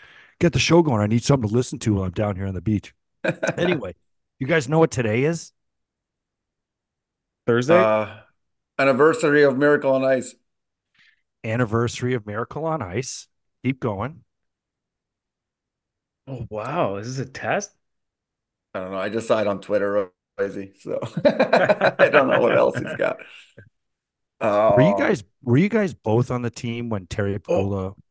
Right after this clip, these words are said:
Speaker 1: bought the team?
Speaker 3: Oh, I got, I got some. Lindy Ruff got fired?
Speaker 1: No, no,
Speaker 3: <laughs>
Speaker 1: wrong day.
Speaker 3: Was that
Speaker 1: That was,
Speaker 3: yesterday?
Speaker 1: that was a
Speaker 3: Or
Speaker 1: couple
Speaker 3: two days
Speaker 1: days ago.
Speaker 3: ago?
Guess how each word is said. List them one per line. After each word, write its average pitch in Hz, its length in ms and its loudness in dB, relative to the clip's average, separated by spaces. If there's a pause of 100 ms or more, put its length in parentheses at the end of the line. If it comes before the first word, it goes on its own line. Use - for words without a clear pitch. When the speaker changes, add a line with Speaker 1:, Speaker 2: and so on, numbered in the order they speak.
(160)
Speaker 1:
bought 98 240 -4
the - 60 -14
team? 120 360 -8
Speaker 3:
Oh, 160 140 6
I 147 100 6
got, 139 220 2
I 131 100 0
got 139 160 2
some. 123 320 -2 (300)
Lindy 135 260 0
Ruff 135 260 2
got 123 220 -2
fired? 151 460 -2 (580)
Speaker 1:
No, 104 280 -2
no, 104 280 -2
Speaker 3:
<laughs> 113 120 0
Speaker 1:
wrong 107 260 -2
day. 104 180 0
Speaker 3:
Was 180 140 2
that 170 160 4
Speaker 1:
That - 100 4
was, 208 120 4
Speaker 3:
yesterday? 240 480 4 (200)
Speaker 1:
that 123 80 -4
was 123 100 2
a 127 80 -4
Speaker 3:
Or 151 40 -4
Speaker 1:
couple 131 200 0
Speaker 3:
two - 40 -2
days 175 180 2
Speaker 1:
days 101 40 -2
ago. 156 160 -2
Speaker 3:
ago? - 180 -8